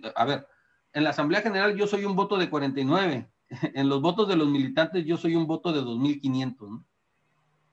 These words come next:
Sin embargo, eh, mi suegra trabajó y como ella fue la que organizó, este,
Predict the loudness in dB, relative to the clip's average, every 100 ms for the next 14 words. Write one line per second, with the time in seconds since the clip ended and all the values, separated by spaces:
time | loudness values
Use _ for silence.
0 | _ _ -2 0 2 4 2 2 -8 _
1 | _ _ _ _ -6 -4 -4 -4 -6 -14
2 | _ _ _ -10 -8 0 2 2 0 -4
3 | -4 -4 2 2 2 -2 -14 -6 -2 0
4 | 0 0 0 2 2 -2 -4 -4 -6 0
5 | 2 4 4 2 -2 -6 -10 -6 -4 -4
6 | -6 -10 -18